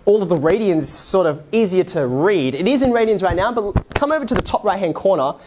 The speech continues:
if that's where you've got that little, um, wrench icon into the settings. You can see radians is highlighted. Have you got that there? It should already have come default, right?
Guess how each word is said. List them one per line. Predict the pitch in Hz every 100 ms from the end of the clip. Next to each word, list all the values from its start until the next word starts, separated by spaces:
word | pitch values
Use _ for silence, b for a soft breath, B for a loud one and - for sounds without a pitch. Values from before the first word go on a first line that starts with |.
| B B -
if | -
that's | 170 202 -
where | 208
you've | 175 165
got | 180 175
that | 151
little, | 175 165
um, | 147 135 123 - - - -
wrench | 143 165 190 -
icon | 143 143 151 165
into | 190 180
the | 160
settings. | 143 - 170 139 208 - B B B
You | 220
can | 220
see | 277
radians | 226 190 214 269 247
is | 208
highlighted. | 220 220 254
Have | 240
you | 208
got | 196
that | 214 190
there? | 233 339 -
It | -
should | -
already | 190 170 175
have | 131
come | 202 165 165 -
default, | - 180 170 180 -
right? | 175